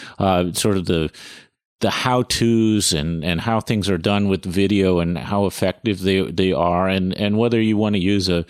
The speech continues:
uh, a professional videographer or, or do it on your own. And, and I just found it really interesting because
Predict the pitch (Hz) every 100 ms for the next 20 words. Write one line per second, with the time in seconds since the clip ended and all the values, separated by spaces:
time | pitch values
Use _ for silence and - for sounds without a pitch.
0 | - - - - 90 76 78 - 101 139
1 | 135 - 117 95 98 95 82 85 98 -
2 | 110 107 101 101 104 95 95 92 110 113
3 | 101 98 95 101 104 95 98 98 - 120
4 | - 170 190 - 160 147 107 117 120 131
5 | 127 - 113 107 - 127 104